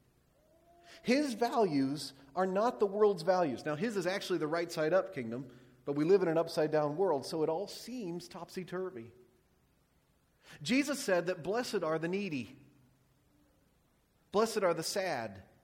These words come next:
the lowly, the unsatisfied, the persecuted. Those are the kind of people Jesus says are in a good place. Those are the kind of people that Jesus says are in a good place?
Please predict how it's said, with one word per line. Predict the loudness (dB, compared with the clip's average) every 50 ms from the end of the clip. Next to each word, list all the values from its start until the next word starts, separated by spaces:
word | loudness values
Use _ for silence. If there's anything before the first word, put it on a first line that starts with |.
| _ _ _ _ _ _ _ _ _ _ _ _ _ _ _ _ _ _ _ _ _ -8
the | -4
lowly, | 0 2 2 2 2 2 0 -2 -4 -6 -8 -14 -20 -20 -20 -20 _ _ _ _ _ _ _ _ _ _ _ _ _ _ _ _ _ _ -6
the | -4 -2
unsatisfied, | 0 0 0 0 0 -4 -2 -2 -2 -2 -2 -4 -6 -6 -8 -8 -6 -6 -8 -8 -10 -14 -18 -20 _ _ _ _ _ _ _ _ _ _ _ _ _ _ _ _ -20
the | -14
persecuted. | -4 -2 -2 -2 -2 -4 -10 -8 -6 -6 -4 -4 -6 -10 -12 -16 _ _ _ _ _ _ _ _ _ _ _ _ _ _ _ _ 2
Those | 2 2 2 2
are | -4
the | -6
kind | -4 -4 -2 -2 -4
of | -4
people | -4 -6 -6 -4 -4 -6 -6
Jesus | -4 -4 -4 -4 -4 -6 -6
says | -2 0 0 0 0 0
are | -4 -4 -6 -10 -20 -12 -4
in | -2 -2 -2
a | 0
good | 2 2 2 2 0
place. | -4 -6 -6 -6 -6 -8 -10 -12 -14 -16 -18 -20 _ -20 _ _ _ _ _ _ _ _ _ _ _ _ _ _ _ _ _ _ _ _ _ _ _ _ _ _ _ _ _ _ -2
Those | 0 0 0 0 -2
are |
the | -6 -4
kind | -2 -2 -2
of | -2
people | -2 -4 -4 -4 -2
that | -2 -2
Jesus | -2 -2 -4 -4 -2 -4
says | -4 -4 -2 -4
are | -6
in | -6
a | -2
good | -4 -4 -4
place? | -4 -6 -4 -4 -6